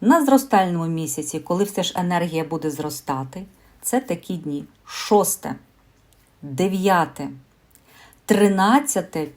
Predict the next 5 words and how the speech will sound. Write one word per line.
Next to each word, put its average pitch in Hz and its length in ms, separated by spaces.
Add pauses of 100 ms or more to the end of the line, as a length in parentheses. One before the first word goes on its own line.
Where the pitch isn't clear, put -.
після 226 440
п'ятнадцяти 180 880
сорока, 160 540 (1040)
чотирнадцяте 196 1000
серпня, 143 600